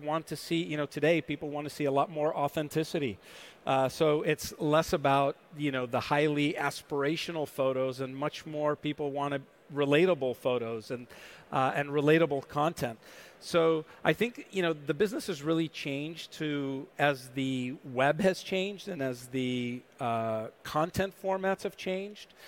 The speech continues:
but really creativity continues to thrive.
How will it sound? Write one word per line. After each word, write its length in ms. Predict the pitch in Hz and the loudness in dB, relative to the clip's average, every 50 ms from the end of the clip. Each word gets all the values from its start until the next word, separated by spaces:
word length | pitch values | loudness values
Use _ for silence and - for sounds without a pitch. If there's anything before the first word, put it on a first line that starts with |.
| - - - - - - - | -20 -20 -20 -20 -20 -2 2
but 160 | 147 156 - _ _ - - - _ - | 2 2 2 _ _ -20 -20 -20 _ -6
really 340 | - 175 185 208 208 185 160 | 0 4 6 6 6 6 4
creativity 920 | - - - - 180 180 180 175 - - 165 160 156 156 175 180 190 196 185 - | 2 -4 -6 0 4 6 6 6 6 4 2 2 4 4 4 4 4 2 0 -4
continues 540 | - 156 135 - - 156 160 160 156 - - | -6 -6 -4 -4 -4 -2 -2 -4 -6 -6 -6
to 120 | - 139 117 | -6 -6 -6
thrive. 840 | - - 131 123 127 120 123 131 139 156 196 247 240 190 - - | -6 -6 -2 0 2 4 4 4 4 2 0 -2 -4 -10 -16 -20